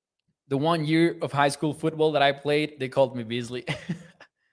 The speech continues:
This is our year for Super Bowl, Mo's Katharina. Hey, hey. It is July. It is July. We can, we can believe whatever we want to believe as fans. <laughs> Yeah, I wish I had those Duke moves indeed.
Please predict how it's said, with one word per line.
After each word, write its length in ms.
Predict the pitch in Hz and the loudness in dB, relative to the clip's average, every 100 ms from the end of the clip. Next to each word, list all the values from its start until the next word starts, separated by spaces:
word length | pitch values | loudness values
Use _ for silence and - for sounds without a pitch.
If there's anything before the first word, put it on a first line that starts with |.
| _ _ _ _ _ _ _ _ _ | _ _ _ _ _ _ _ _ _
This 120 | 151 147 | -8 2
is 80 | |
our 180 | 156 151 | 6 6
year 220 | 139 143 | 6 0
for 160 | 135 139 | 0 -4
Super 260 | - 139 131 | -6 -6 -4
Bowl, 220 | 131 127 | -4 -2
Mo's 360 | 127 127 - | 0 -2 -4
Katharina. 680 | - 127 120 - 120 120 117 | -2 0 0 -4 -4 -2 -2
Hey, 300 | 110 156 131 | 2 4 2
hey. 420 | - 131 127 104 - _ _ _ _ _ _ _ _ _ _ _ _ _ | 0 0 0 -2 -12 _ _ _ _ _ _ _ _ _ _ _ _ _
It 180 | 131 143 | 0 2
is 280 | 151 143 123 | 4 2 2
July. 440 | 147 143 123 107 - _ _ _ _ _ _ _ _ _ _ _ | 4 6 4 0 -6 _ _ _ _ _ _ _ _ _ _ _
It 100 | 120 | -2
is 160 | 143 135 | 0 0
July. 400 | 143 139 117 104 - - | 2 2 2 -2 -16 -12
We 160 | 131 | -8
can, 280 | 135 147 110 | -4 -4 -4
we 140 | 127 | -4
can 140 | 151 170 | -4 -2
believe 320 | 160 170 170 | 2 4 4
whatever 360 | 170 170 170 165 | 4 2 2 0
we 80 | |
want 220 | 160 160 160 | -2 -4 -6
to 60 | |
believe 360 | 147 151 147 117 | -8 -4 -4 0
as 220 | 127 127 | -2 -2
fans. 400 | 143 104 - - _ _ | -4 -4 -8 -20 _ _
<laughs> 60 | 208 - 247 - - - _ _ - 117 - _ _ | -20 -20 -20 -20 -20 -20 _ _ -20 -20 -20 _ _
Yeah, 200 | 135 120 | 2 4
I 100 | 113 | 6
wish 260 | 113 113 107 | 4 -2 -4
I 80 | 107 | -6
had 220 | 110 113 | -6 -8
those 180 | 107 101 | -12 -12
Duke 260 | 101 95 | -14 -12
moves 280 | 104 104 - | -14 -14 -12
indeed. 500 | 110 104 104 104 104 | -12 -10 -10 -10 -10